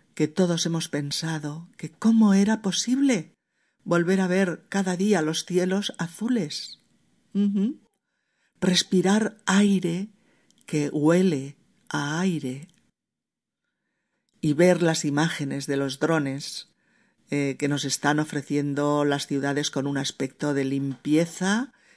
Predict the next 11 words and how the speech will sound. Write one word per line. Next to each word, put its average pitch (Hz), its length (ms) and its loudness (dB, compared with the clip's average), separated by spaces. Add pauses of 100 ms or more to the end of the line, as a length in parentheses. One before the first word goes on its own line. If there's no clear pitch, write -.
(140)
en 147 140 -2
el 156 120 2
ambiente, 139 720 -4
pues, - 260 -12
nunca 160 320 -4
antes 135 320 -8
vivido. 175 500 -6 (720)
Mirad, 143 300 2
chicos, - 460 -8
Barcelona 139 800 -4 (360)
parece 170 580 -4